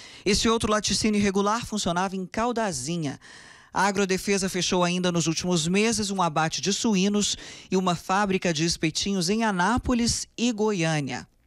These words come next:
Outra bactéria perigosa que pode estar presente em alimentos mal acondicionados, em derivados de ovo e leite, por exemplo, é a salmonela.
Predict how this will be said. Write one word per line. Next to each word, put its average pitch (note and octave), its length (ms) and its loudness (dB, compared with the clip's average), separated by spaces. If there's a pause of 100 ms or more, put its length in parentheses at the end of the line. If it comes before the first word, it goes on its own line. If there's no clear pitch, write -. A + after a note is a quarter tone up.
Outra C#4 280 2
bactéria G3+ 380 2
perigosa F3+ 600 0
que - 80 -6
pode G3 380 -2
estar G3 260 0
presente E3+ 640 -2
em E3 60 -2
alimentos D#3+ 520 0
mal F3 220 2
acondicionados, D#3+ 880 0
em E3 120 0
derivados D#3+ 420 2
de C3+ 140 0
ovo E3 420 0
e D3+ 140 0
leite, F3 360 0
por D#3 160 -2
exemplo, F3+ 540 -2
é F3 80 2
a E3 140 0
salmonela. D3+ 1000 -2